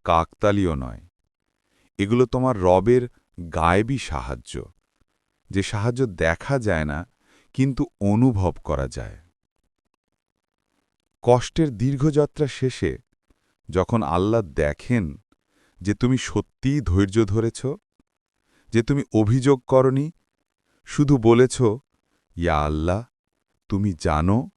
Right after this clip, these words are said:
তখনই তিনি নীরবে তোমার পক্ষে কাজ শুরু করেন। আল্লাহ বলেন, যে আল্লাহকে ভয় করে, আল্লাহ তার জন্য এমন পথ বের করে দেন, যা সে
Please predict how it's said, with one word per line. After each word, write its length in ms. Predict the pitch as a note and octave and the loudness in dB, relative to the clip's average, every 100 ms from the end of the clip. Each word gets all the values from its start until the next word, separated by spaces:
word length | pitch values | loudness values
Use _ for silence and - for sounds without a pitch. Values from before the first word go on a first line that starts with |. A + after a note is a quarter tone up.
| _ _ _ _ _ - | _ _ _ _ _ 0
তখনই 360 | A#2 - D3+ D#3+ | 0 2 0 -2
তিনি 260 | F3 D#3+ | -2 0
নীরবে 540 | A#2+ G#2 A#2 B2+ C3+ D#3 | 2 4 4 4 4 0
তোমার 340 | B2 A#2 A#2 | 0 0 0
পক্ষে 360 | - A#2 - B2 - | -2 -6 -6 -8 -4
কাজ 300 | F#2 F2+ G2 | 0 0 0
শুরু 280 | - F#2 C#2+ | -4 -4 -4
করেন। 480 | C#2+ C2 B1+ - - _ _ _ _ _ _ _ _ _ _ _ _ _ _ | -6 -8 -12 -18 -20 _ _ _ _ _ _ _ _ _ _ _ _ _ _
আল্লাহ 380 | - D#2 D#2+ E2 | -6 -2 0 0
বলেন, 580 | C#2+ D#2 E2 G#2 D#2+ F#2+ - _ _ _ _ _ _ - | 0 0 4 2 0 -6 -14 _ _ _ _ _ _ -6
যে 160 | G2+ | -4
আল্লাহকে 560 | - F#2 G2+ A#2 A#2+ C3+ | 0 2 4 4 2 0
ভয় 340 | F2+ F2 F#2 | -2 0 0
করে, 400 | G2 A#2 B2 C3 C3 _ _ _ _ _ _ _ _ - | 2 4 4 0 -4 _ _ _ _ _ _ _ _ -2
আল্লাহ 360 | F#2+ G#2 A#2+ C3 | 2 4 4 2
তার 220 | G#2 F#2+ G2 | 0 0 0
জন্য 280 | A2+ B2 B2+ - | -2 -2 -6 -4
এমন 400 | G2 G#2 B2+ A#2+ - | -2 0 0 -2 -2
পথ 340 | - G#2 B2+ - | 6 6 6 4
বের 240 | G#2+ A#2 | 4 2
করে 260 | - F2+ F2+ | 2 0 2
দেন, 260 | F#2 F#2+ A2 _ _ _ _ - | 0 -2 -8 _ _ _ _ 0
যা 160 | A#2 | 2
সে 160 | B2 C#3 | 4 0